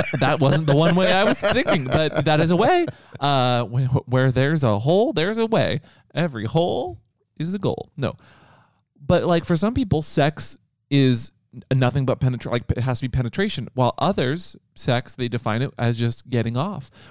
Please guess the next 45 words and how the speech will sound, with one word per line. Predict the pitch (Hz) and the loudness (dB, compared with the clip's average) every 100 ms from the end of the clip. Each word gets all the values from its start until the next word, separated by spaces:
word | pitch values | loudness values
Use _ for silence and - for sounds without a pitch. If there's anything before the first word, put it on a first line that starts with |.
| - | -4
While | 156 147 | 0 2
others | 143 135 131 | 2 2 0
still | - 277 254 220 - 143 | -2 0 2 0 -6 -6
just | 151 - _ _ _ 113 139 | -6 -6 _ _ _ -18 -6
define | 135 127 127 127 | -4 -2 -2 -2
it | 135 | -4
as | - 123 | -2 -4
some | - - - 135 | -4 -6 -6 -4
sort | - 127 | -2 -4
of | 113 | -4
sexual | - 127 127 - | -6 -6 -6 -6
actions | 120 139 143 123 | -6 -6 -8 -6
that | |
you | 127 | -4
do | 123 | -2
with | 120 | 0
other | 113 | -2
people | - 156 143 | -4 -6 -6
that | 85 | -6
you | 123 | -4
are | 120 | -2
consenting | - 110 127 127 120 | -4 -6 -6 -6 -6
and | 113 | -4
having | 117 113 | -4 -4
fun. | 110 190 143 - - - 139 | -4 -4 -4 -12 -20 -20 -4
You | 143 | -2
don't | 196 165 | 0 0
have | 170 208 | -2 -2
to | 185 | -2
get | 196 | 0
off. | 202 208 - | 0 -2 -2
You | 147 | -4
don't | 117 | -2
have | 135 131 | -2 -2
to | - 120 | -2 -4
have | 123 | -2
penetration. | 127 - - 160 170 180 - - - _ _ _ - | -4 -4 -6 -6 -4 -6 -8 -14 -20 _ _ _ -4
I, | 151 - | -4 0
I | 156 | 0
mean, | 151 139 | 0 -2
there's | 147 151 135 | -2 0 0
so | - 165 151 | 0 0 2
many | 151 | 0
gray | 117 120 135 147 | 0 2 2 0
areas. | 139 156 185 - - - | -2 -2 -2 -4 -6 -10